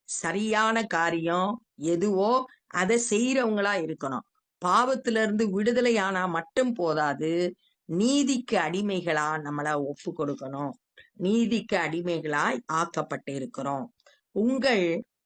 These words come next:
மாம்ச பலவீனத்தின் நிமித்தம் மனுஷர் பேசுகிற பிரகாரமாய் பேசுகிறேன். இன்னும் தெளிவா உங்களுக்கு புரியும்படியா நான் மனுஷர் பேசுற மாதிரி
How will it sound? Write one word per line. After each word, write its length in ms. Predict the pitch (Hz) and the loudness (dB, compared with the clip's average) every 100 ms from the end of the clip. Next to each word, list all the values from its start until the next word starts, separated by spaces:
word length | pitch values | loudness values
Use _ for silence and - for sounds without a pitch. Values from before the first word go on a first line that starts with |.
| _ | _
மாம்ச 920 | 151 165 175 214 285 302 - 294 262 | -6 0 2 4 2 0 0 0 0
பலவீனத்தின் 840 | 180 165 196 196 202 196 - 185 185 | 0 0 0 -2 -2 -4 -4 -2 -2
நிமித்தம் 720 | 160 147 143 147 151 180 202 _ _ _ - | 0 -4 -4 -4 -2 -4 -8 _ _ _ -6
மனுஷர் 800 | 165 185 254 311 - 285 262 | -2 0 0 -2 0 0 -2
பேசுகிற 680 | 240 180 196 - 180 180 165 | -2 0 0 -2 -2 -2 -2
பிரகாரமாய் 840 | 156 151 147 156 151 143 147 190 - | -2 -4 0 0 0 -2 -2 -4 -4
பேசுகிறேன். 840 | 151 156 - 139 135 135 143 - _ _ _ _ _ - | -4 -4 -6 -6 -6 -4 -4 -6 _ _ _ _ _ -6
இன்னும் 360 | 208 240 269 214 | 0 0 0 0
தெளிவா 720 | 202 202 233 240 226 165 156 - - | 2 2 2 2 2 0 -2 -8 -6
உங்களுக்கு 460 | 180 180 175 165 | 0 0 0 -4
புரியும்படியா 1000 | - 247 285 285 247 202 190 190 190 214 | -6 -2 0 2 2 0 2 0 0 -2
நான் 280 | - 165 151 | -2 -2 0
மனுஷர் 480 | 156 180 208 214 190 | 0 -2 -2 -4 -2
பேசுற 440 | 185 170 170 156 | -2 -2 -2 -4
மாதிரி 440 | 143 143 156 196 | -4 -4 -2 -4